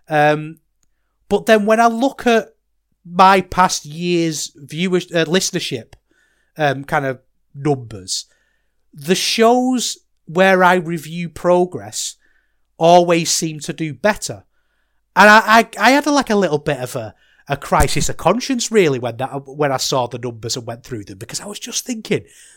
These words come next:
does this mean I should be reviewing Progress? Should I chase numbers? And I don't ask for the numbers very often for that reason, because I,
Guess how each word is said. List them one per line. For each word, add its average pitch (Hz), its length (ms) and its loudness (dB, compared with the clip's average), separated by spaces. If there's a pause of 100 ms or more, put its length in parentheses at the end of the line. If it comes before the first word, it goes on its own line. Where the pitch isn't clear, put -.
(840)
does 262 240 -4
this - 240 -4
mean 240 240 0
I 214 120 2
should 214 260 -6
be 196 100 -4
reviewing 180 460 -6
Progress? - 720 -4 (400)
Should 226 320 2
I 214 140 4
chase 175 520 -4
numbers? 185 640 -6
And 208 100 4
I 247 60 10
don't 285 260 8
ask 240 180 4
for 254 80 -8
the 196 100 -4
numbers 143 260 -4
very 139 240 0
often 175 260 0
for 147 120 -8
that 143 200 -4
reason, 190 300 -2
because 139 200 -8
I, 147 80 -6